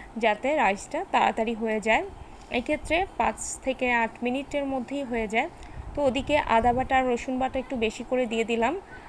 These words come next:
আর দিয়েছি হলো বিরিয়ানি মশলা। বিরিয়ানি মশলাটা আমি এখানে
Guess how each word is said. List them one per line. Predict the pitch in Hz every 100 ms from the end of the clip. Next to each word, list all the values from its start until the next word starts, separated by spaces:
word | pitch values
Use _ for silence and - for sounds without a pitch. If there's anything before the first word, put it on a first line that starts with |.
| -
আর | - 214 208 208 202 - - - -
দিয়েছি | 220 233 233 262
হলো | 240 240 254 427 - - - - - - - - - - -
বিরিয়ানি | 214 240 240 262 269
মশলা। | 269 233 - 240 311 381 - -
বিরিয়ানি | 247 262 294
মশলাটা | 302 294 302 294 320 440 494 - - - -
আমি | 233 233 247
এখানে | 226 240 233